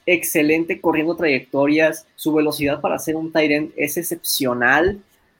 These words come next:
Tiene muy buenas manos, pero sobre todo lo peligroso.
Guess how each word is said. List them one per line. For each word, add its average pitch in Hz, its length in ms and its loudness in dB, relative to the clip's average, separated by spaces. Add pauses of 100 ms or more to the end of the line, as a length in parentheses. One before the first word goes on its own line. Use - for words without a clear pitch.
(120)
Tiene 170 280 4
muy 214 280 0
buenas 185 360 2
manos, 151 500 0
pero 185 220 4
sobre 180 320 4
todo 196 280 2
lo 196 180 0
peligroso. 170 960 2